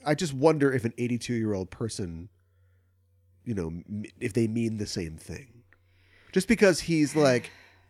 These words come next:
Speaker 1: "I like cooking." Like, it doesn't mean, <laughs> I mean, I'm, there's a lot of people who are serious about their gender fluidity who are, maybe are like, "Really? Really, Colt forty-five guy?" I mean, I'm not, you know, I'm, this is,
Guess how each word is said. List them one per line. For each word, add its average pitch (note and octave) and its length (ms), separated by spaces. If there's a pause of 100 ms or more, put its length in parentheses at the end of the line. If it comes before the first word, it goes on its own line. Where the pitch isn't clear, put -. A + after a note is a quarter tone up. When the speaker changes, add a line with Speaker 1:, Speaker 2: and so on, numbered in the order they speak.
Speaker 1:
"I C#4 80
like A#3 180
cooking." A2+ 540 (320)
Like, C3 220
it C3+ 100
doesn't F3+ 320
mean, D3 320 (380)
<laughs> - 20 (580)
I F3 60
mean, F3+ 140
I'm, E3+ 140
there's F3+ 180
a F3+ 60
lot F3 160
of A3+ 80
people C#3 380 (300)
who D3+ 140
are C3 240 (140)
serious C#3+ 440
about A2 480
their B2 140
gender G#2 260
fluidity C3+ 480
who F2+ 380 (840)
are, C3+ 220
maybe B2 240
are G#2+ 100
like, E2+ 280 (280)
"Really? B3+ 360 (640)
Really, A3 200
Colt A3 220
forty-five G#3 460
guy?" A#3 280 (580)
I F3+ 60
mean, G#3 120
I'm G#3+ 100
not, A3+ 280
you G#3 180
know, A#3 100 (280)
I'm, F#3 180 (100)
this G3+ 200
is, D3+ 160